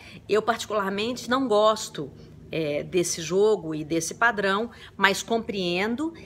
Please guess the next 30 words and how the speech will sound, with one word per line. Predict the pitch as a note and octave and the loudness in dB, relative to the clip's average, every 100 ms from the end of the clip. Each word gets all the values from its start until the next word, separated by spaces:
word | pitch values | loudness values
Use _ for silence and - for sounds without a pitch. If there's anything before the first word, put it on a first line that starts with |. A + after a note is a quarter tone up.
| - | -12
e, | A#3 A3+ | 2 4
às | G#3 E3 | 4 0
vezes, | E3 G#3+ B3 C4 G#3 - - - | -2 2 2 2 -2 -6 0 4
olho | B3 C4+ D4 D4+ | 6 4 2 -2
com | D4+ C4 A#3 | -4 0 2
este | A#3+ A#3+ - | 2 0 -2
olhar | B3+ G#3 F3+ F#3 G3 - | -2 2 4 2 0 -6
que | E3+ | -6
a | F3+ | -6
sociedade | F#3 F3+ F3 D#3+ D3 | -8 -8 -4 -4 -4
está | - D3+ | -6 -8
determinando, | D3+ D3+ D3+ D#3 C#3+ A#2 - - - - - - - | -8 -10 -8 -6 -6 -8 -10 -12 -14 -18 -18 -18 -6
né? | F3 F3+ F3+ - | -2 0 0 2
Até | F3+ - A3+ | 0 2 2
o | B3 A3 | 4 4
absurdo | G3 - C#4 D4+ A3 | 2 0 0 2 2
do | |
absurdo | G3 E3+ - A#3 F#3 | 0 -2 -4 -2 -4
que | F3 | -2
eu | F3 | -2
vejo | D#3+ E3+ D#3+ | 0 -2 -2
hoje, | E3 F#3+ G#3 G#3 A#3 - - - | 0 2 0 -2 -8 -12 -20 -6
que | - | 0
é | F#3 | 2
uma | F3 F3+ | 2 -2
pessoa | F#3+ - F#3+ | -4 -2 -2
te | F#3 - | -2 -4
pedir | G3 E3 | -4 0
um | A#3+ | 0
nude | G#3+ A3+ A#3+ E3 D3 D3 | 2 2 0 0 -4 -6